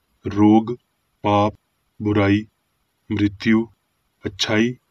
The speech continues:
सर्वशक्तिमान ईश्वर जीवन को नकारते हैं।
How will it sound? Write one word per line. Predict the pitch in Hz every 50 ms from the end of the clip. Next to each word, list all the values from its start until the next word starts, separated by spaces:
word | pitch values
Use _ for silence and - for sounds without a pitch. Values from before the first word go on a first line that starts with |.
| _ _ -
सर्वशक्तिमान | - - 113 113 117 - - 120 - - 123 120 113 113 113 110 -
ईश्वर | 113 101 101 - 120 113 113 - _ _ _ _ _ _ _ 110
जीवन | 107 113 113 117 120 120
को | - 117
नकारते | 113 113 107 - 101 95 87 - - 104 98 92
हैं। | 90 95 92 90 90 87